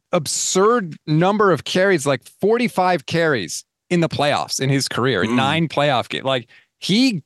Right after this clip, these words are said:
Speaker 1: he gets run on the ground.
Speaker 2: Yeah. All right. The one thing I think I know about this game is because the forty-niners have such a good linebacking crew, because they're, they're going to try to be covering the middle of the field. At some point, the Lions are gonna need to stretch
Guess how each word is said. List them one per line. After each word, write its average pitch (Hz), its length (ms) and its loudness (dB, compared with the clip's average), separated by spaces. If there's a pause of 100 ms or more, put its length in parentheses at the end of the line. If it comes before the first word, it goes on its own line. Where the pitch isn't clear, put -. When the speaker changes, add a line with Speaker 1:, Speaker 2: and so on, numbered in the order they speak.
(120)
Speaker 1:
he 156 260 -2
gets 208 380 -2
run 185 360 2
on 151 100 2
the 156 80 2
ground. 175 420 0 (340)
Speaker 2:
Yeah. 104 220 -6 (1300)
All 185 100 4
right. 143 240 2 (840)
The 160 80 4
one 214 200 4
thing 214 200 2
I 160 160 2
think 156 220 -2
I 131 80 2
know 120 160 2
about 113 240 0
this 110 160 -2
game 110 300 -2
is 117 240 -2
because 160 680 0
the - 140 -6
forty-niners 120 880 0
have 117 360 -2
such - 220 -6
a 120 60 -2
good 110 180 -2
linebacking 107 540 -2
crew, 110 160 -2
because 123 640 0 (680)
they're, 143 180 2
they're 143 200 0
going 139 280 2
to 147 120 2
try 127 300 0
to 131 60 -2
be 127 120 0
covering 123 400 0
the 120 80 0
middle 117 240 0
of 117 60 0
the 110 80 -2
field. 117 300 -2
At 113 140 -6
some 151 260 0
point, 139 260 -2
the 131 80 -2
Lions 120 300 0
are 117 40 -4
gonna 113 180 -2
need 110 240 -4
to 110 120 -2
stretch - 600 -2